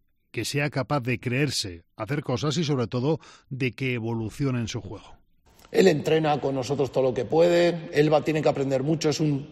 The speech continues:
Speaker 2: es un niño, hay que decir la verdad, es un chaval muy, muy joven, que su papel cuando llegó aquí era ayudar lo que pudiera, jugar con el segundo equipo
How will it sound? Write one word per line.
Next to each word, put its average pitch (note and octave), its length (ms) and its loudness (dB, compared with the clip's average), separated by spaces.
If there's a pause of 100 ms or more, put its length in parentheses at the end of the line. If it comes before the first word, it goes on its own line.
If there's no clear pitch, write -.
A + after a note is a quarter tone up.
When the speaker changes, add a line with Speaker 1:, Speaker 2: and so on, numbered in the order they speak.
(420)
Speaker 2:
es - 180 -4
un G#2 160 -8
niño, D3+ 220 -2
hay B2 80 -2
que A#2+ 80 -2
decir A2 180 -4
la G#2 80 -2
verdad, D#3+ 500 2
es - 60 -10
un B2 100 -4
chaval A#2+ 180 0
muy, B2 140 -4
muy A2 140 -4
joven, A3+ 480 4 (800)
que A#2 140 -2
su A2 240 -2
papel C#3+ 400 -2
cuando D3 260 -4
llegó C#3+ 280 -2
aquí D#3 400 -4 (520)
era C3 220 -4
ayudar A#2 320 -6
lo C3+ 140 -4
que C#3 100 -2
pudiera, D3 480 0
jugar C3 320 -2
con C#3 140 -2
el C3 80 -4
segundo C#3+ 320 0
equipo F3+ 640 0